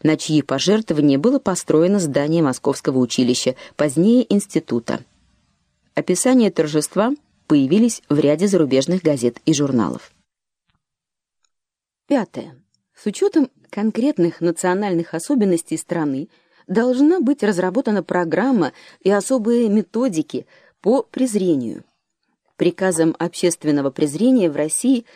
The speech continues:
называлось губернское место, заведующее этой частью,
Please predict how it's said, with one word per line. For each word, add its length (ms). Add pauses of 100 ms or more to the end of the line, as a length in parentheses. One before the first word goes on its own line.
(140)
называлось 540
губернское 720
место, 400
заведующее 760
этой 380
частью, 560